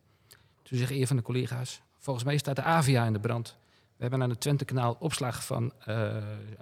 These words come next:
diesel en benzine. En, eh, toen dachten ze dat een van die, eh, tanks ontploft was.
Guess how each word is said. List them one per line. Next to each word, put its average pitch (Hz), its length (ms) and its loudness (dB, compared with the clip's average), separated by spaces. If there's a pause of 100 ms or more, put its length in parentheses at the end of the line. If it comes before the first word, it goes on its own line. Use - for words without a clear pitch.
(460)
diesel 127 360 4
en 117 100 4
benzine. 123 400 6 (640)
En, 127 280 0
eh, 120 120 0 (140)
toen 123 120 -2
dachten 135 220 2
ze 127 60 4
dat 120 160 -2
een 135 180 2
van 117 160 0
die, 117 320 2
eh, 110 120 0
tanks 156 260 2
ontploft 131 440 0
was. - 420 -4